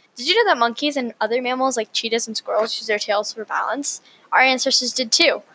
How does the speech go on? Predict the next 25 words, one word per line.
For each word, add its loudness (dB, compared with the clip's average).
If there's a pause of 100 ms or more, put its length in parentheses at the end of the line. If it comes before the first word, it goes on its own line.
(200)
When -2
some 2
of 0
the 2
primates 2
learned -2
to 0
walk 4
on -4
two -6
legs, -2
their 2
tail 4
no 4
longer 2
served -2
a -14
purpose -2
and -8
ended 6
up 4
shortening 2
over -2
many -2
generations. -4